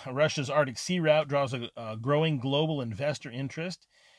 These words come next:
the foreign ministry says. And so they've opened up a northern sea route, hoping to, I think, cash in on, uh, the five hundred thousand dollar toll passage, uh, through the Suez Canal, but taking people, uh, on a shorter route from Asia to Europe,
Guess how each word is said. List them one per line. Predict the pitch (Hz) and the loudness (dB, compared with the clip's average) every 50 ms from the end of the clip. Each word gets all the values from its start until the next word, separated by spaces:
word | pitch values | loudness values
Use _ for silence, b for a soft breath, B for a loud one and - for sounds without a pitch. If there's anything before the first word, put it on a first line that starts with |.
| b b b | b b b
the | - 123 | -10 -2
foreign | - 160 156 147 139 | 2 4 4 4 4
ministry | 135 139 139 135 - - 135 123 | 2 0 -2 -2 -4 -6 -8 -8
says. | 110 - - 135 139 160 180 156 | -8 -6 -2 0 0 0 0 0
And | 160 139 127 | -2 -2 -2
so | - 143 | -2 -2
they've | 127 123 123 | 0 0 2
opened | 147 160 147 - 147 135 | 2 0 0 0 0 -2
up | 135 113 | -2 -2
a | 131 | -2
northern | 120 123 139 156 175 175 165 160 - | -2 -2 0 0 0 0 0 -2 -2
sea | - - 139 135 | -2 -4 -4 -4
route, | 117 117 123 139 156 147 113 | -2 -2 -2 -2 -4 -4 -2
hoping | 110 151 143 - 131 123 | -4 -4 -4 -4 -8 -8
to, | - 131 123 117 | -8 -6 -6 -6
I | 110 | -6
think, | 117 170 175 - - | -6 -6 -8 -8 -6
cash | - 151 131 120 117 - - | -4 -4 -4 -4 -4 -6 -6
in | 151 160 156 139 135 131 - B B B B B B B B | -6 -4 -4 -4 -6 -8 -10 B B B B B B B B
on, | 117 127 131 131 131 127 120 | -2 0 0 0 0 0 -2
uh, | 123 123 120 117 117 117 110 - | -2 0 0 0 -2 -2 -4 -4
the | 123 120 | -6 -6
five | - - 147 147 143 113 | -4 -2 0 0 0 0
hundred | 147 143 135 127 - | 0 0 -2 -2 -2
thousand | 139 131 131 127 104 131 123 | -2 -2 -2 -2 -2 -2 -2
dollar | 123 117 113 117 113 107 | -2 -2 -2 -2 -4 -6
toll | - - 156 165 175 165 127 | -4 -4 -2 -2 -2 -2 -2
passage, | - - - 104 104 107 - - 123 113 101 120 | 0 0 0 0 -2 -8 -8 -10 -10 -10 -8 -8
uh, | 107 104 - | -8 -8 -8
through | - 135 127 | -8 -8 -8
the | 117 107 | -8 -8
Suez | - - 143 131 117 117 110 | -8 -6 -6 -6 -6 -6 -8
Canal, | - - 127 127 147 165 185 190 190 160 _ B B B B B B B B B | -10 -10 -8 -6 -4 -4 -2 -4 -4 -6 _ B B B B B B B B B
but | 139 139 110 | -8 -6 -4
taking | - 156 160 - 160 147 120 | 0 0 0 0 0 -2 -2
people, | - 156 156 - 147 147 135 - - | 0 0 0 0 -2 -6 -8 -6 -6
uh, | 143 139 139 139 139 123 - | -4 0 0 0 0 0 -2
on | 139 120 | -6 -6
a | 113 | -6
shorter | - - 214 240 254 220 151 | -6 -6 -6 -4 -2 0 0
route | 123 117 98 104 117 113 | 0 -2 -2 -4 -6 -8
from | - 127 107 - | -10 -12 -10 -8
Asia | 113 127 147 156 143 127 151 147 143 | -6 -2 0 0 0 0 -2 -2 -4
to | - - - 135 131 127 123 127 | -4 -6 -4 -4 -2 -2 -2 -4
Europe, | 127 117 131 147 156 160 - - | -4 -2 0 0 0 0 0 -4